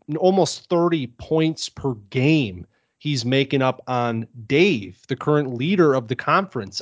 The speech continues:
on the defensive side. I mean, that is just obscene, and we don't even need to talk about the insulin pens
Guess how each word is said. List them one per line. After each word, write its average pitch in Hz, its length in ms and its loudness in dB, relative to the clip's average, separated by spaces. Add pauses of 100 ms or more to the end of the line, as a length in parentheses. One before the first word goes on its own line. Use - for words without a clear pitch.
on 135 260 -2
the 131 60 -2
defensive 123 540 -4
side. 104 300 -2
I 98 60 -10
mean, 110 180 -6
that 131 200 2
is 127 160 0
just - 440 -8
obscene, 120 600 0
and 113 260 -6
we 123 120 -4
don't 131 200 2
even 127 200 2
need 127 140 0
to 104 60 -6
talk 156 280 2
about 123 260 -4
the 131 120 -2
insulin 143 420 0
pens 101 380 -8